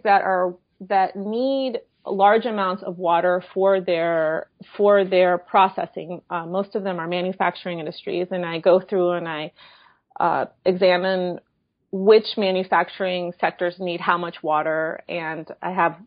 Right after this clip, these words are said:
water permit data that I, um, c-, reconstruct from, uh, from go-, from government sources. And I see that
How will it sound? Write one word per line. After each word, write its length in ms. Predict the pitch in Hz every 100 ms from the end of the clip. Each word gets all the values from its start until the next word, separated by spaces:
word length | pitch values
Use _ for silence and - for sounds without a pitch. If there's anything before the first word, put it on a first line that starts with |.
| - _ _ _ -
water 360 | 202 185 185
permit 440 | 185 - 185 175 -
data 500 | 170 170 175 156 151
that 140 | 175
I, 300 | 170 160 156 - _ _ _ _
um, 260 | 196 160 147
c-, 80 | - -
reconstruct 800 | 208 220 220 202 - 190 175 -
from, 320 | - 175 170
uh, 180 | 170 165 180 - - - _ - - _ -
from 220 | 180 180
go-, 280 | - - 185 _ -
from 160 | - 196
government 400 | 185 185 175 -
sources. 460 | - 170 - 147 196 -
And 220 | 220 226
I 420 | 220 214 208 196 - -
see 220 | 269 277 269
that 520 | 226 208 196 185 -